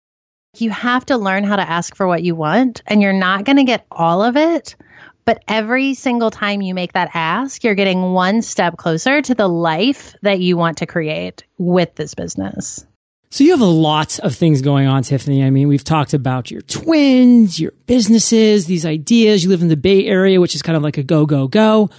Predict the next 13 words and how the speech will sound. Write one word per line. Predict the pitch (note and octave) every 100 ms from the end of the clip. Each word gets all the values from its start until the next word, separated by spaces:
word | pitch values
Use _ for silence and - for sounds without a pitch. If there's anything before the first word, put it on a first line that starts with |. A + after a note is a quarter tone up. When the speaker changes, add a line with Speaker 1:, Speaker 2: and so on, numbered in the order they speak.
| _ _ -
Speaker 2:
What's | D4+ -
the | F#4
one | G3+ F3+ G#3 F3+
thing, | D#3+ C#3 B2+
though, | C3+ -
that | D#3+ F3
you're | F3+
most | F3 E3+ F3+ -
fired | - - - D3 E3 E3+ -
up | D3
about | D#3+ C3 C#3 C3 - _
today? | - - C3 B2 B2 - - - - _ _ _ _ _ _ -
Speaker 1:
I'm | B3+ B3